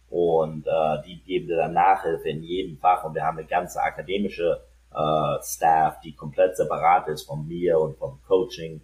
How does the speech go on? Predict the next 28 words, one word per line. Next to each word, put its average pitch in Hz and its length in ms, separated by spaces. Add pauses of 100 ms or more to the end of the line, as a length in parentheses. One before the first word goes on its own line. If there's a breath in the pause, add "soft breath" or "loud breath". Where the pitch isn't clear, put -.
(200)
und 80 160
so, 82 400 (300)
ähm, 78 340
und 73 180
die, 87 440 (400)
deren 87 340 (100)
ganzen 95 440
Job 90 260
ist, 78 440 (220)
äh, - 40
da 76 500
gibt's 85 200
dann 82 140
eins 90 440
für 82 380
alle 82 240
zehn, 90 340
fünfzehn 85 440
Kinder 85 480
und 82 80
die 82 120
treffen 78 300
sich 76 140
jeden 92 260
Tag 92 240
mit 80 100
den 82 180
Kindern 87 480